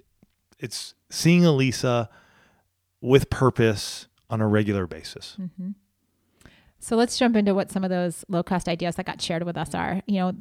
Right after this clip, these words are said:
Speaker 2: there was, like, heading to the beach or the park with wine and cheese from a grocery store or takeout,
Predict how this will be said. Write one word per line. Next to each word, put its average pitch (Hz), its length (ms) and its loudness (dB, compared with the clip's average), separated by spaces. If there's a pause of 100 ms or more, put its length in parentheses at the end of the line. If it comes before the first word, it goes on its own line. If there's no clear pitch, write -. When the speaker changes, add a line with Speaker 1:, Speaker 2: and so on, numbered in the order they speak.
Speaker 2:
there 190 340 2
was, 180 260 4
like, 180 180 0
heading 220 240 4
to 220 100 2
the 196 80 4
beach - 420 -6 (300)
or 208 160 6
the 269 100 6
park 196 420 2
with 190 160 0
wine 202 320 4
and 277 140 0
cheese 208 420 0
from 190 140 2
a 185 60 0
grocery 196 360 6
store 202 460 2
or 185 260 2
takeout, 185 380 -2